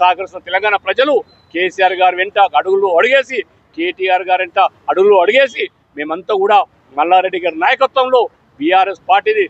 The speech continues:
తెలంగాణ ప్రజలను పటిష్టపరచడానికి తీవ్రమైన కృషి చేస్తాం. అందులో బోడుప్పల్ మున్సిపల్ కార్పొరేషన్లో కూడా దానికి జిడ్డు లేకుండా రాష్ట్ర స్థాయిలో ఉద్యమం చేసే విధంగా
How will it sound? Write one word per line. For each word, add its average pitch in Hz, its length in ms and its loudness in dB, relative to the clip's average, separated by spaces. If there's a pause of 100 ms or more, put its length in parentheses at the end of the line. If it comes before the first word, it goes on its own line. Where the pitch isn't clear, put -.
(220)
తెలంగాణ 180 340 0 (120)
ప్రజలను 254 340 -2 (320)
పటిష్టపరచడానికి 190 840 -6 (360)
తీవ్రమైన 196 560 4
కృషి 180 160 -10
చేస్తాం. 254 260 0 (320)
అందులో 165 320 -4
బోడుప్పల్ 196 460 0
మున్సిపల్ 190 380 -4
కార్పొరేషన్లో 226 580 0
కూడా 220 120 4 (440)
దానికి 170 240 -4 (100)
జిడ్డు 196 260 -10
లేకుండా 214 320 0 (400)
రాష్ట్ర 180 380 0
స్థాయిలో 240 340 2 (380)
ఉద్యమం 202 380 -2
చేసే 180 200 -8
విధంగా 175 260 -2